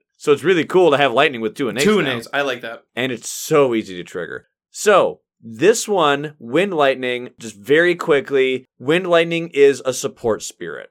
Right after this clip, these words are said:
Speaker 1: You can now support others, which is really cool. For one air, you and target spirit may make one of your non-major slow powers fast.
Speaker 2: One.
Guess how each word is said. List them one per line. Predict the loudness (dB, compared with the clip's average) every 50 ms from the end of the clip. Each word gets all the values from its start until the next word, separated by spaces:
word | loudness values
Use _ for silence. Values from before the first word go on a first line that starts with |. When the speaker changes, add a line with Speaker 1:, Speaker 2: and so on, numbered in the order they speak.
| _ _ _
Speaker 1:
You | -10 -8 -8 -8
can | -6 -6 -6 -4
now | -4 -2 0 0 0
support | -2 -2 -6 -6 -6 _ -8 -4 -2 -2 -2 -2 -6 _ -2
others, | 0 0 0 0 -2 -6 -10 -12 -14 -8 -8
which | -8 -8 -8
is | -12 -12 -12
really | -14 -12 -8 -2 0 0 0 0 -2 -6
cool. | -6 -8 -8 -8 -8 -10 -14 _ _ _ _ _ _
For | _ -2 2 2 2 2
one | 2 2 2 4 4 4 2 -2 0
air, | 2 4 4 4 4 2
you | 0 -2 -4 -2 -2
and | -4 -4
target | -4 -4 -4 -2 -4 -8
spirit | -10 -10 -4 0 0 0 0
may | 0 -6
make | -4 0 0 0 0 -2 -6
one | -14 -6 -2 -2 -2 -2
of | -4 -6 -6
your | -8 -8 -6
non-major | -4 0 0 0 0 0 -4 -4 -4 -6 -8
slow | -6 -2 0 0 0 0
powers | 0 -2 0 0 0 -2 -4
fast. | -8 -14 -14 -14 -14 -18 -20 -20 _ _ _ _ _ _ _ _ _ _ -10
Speaker 2:
One. | -4 -2 0 0 0 -2 -4 -8 -12